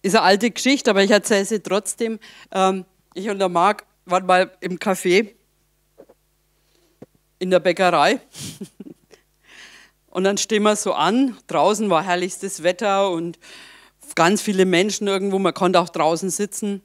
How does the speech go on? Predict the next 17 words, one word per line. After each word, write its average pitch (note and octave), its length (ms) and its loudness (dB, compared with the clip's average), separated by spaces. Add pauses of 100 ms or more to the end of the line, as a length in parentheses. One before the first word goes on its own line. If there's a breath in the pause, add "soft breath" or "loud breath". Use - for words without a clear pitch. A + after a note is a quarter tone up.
(480 loud breath)
Und F3+ 60 -10
dann F3 140 0
sitzen G3+ 320 -6
wir G3 100 2
so G3 320 2
da, F#3 460 2 (1400)
wir - 80 -16 (100)
gehen D#3 240 -4
rein, E3+ 460 2 (260)
Selbstbedienung, F#3 880 2
bestellen D#3 420 2
uns F3 200 4
was, F3 200 6 (260 loud breath)
wollen F3+ 480 6
uns B2+ 240 0
was C3+ 240 2
bestellen, C#3+ 600 0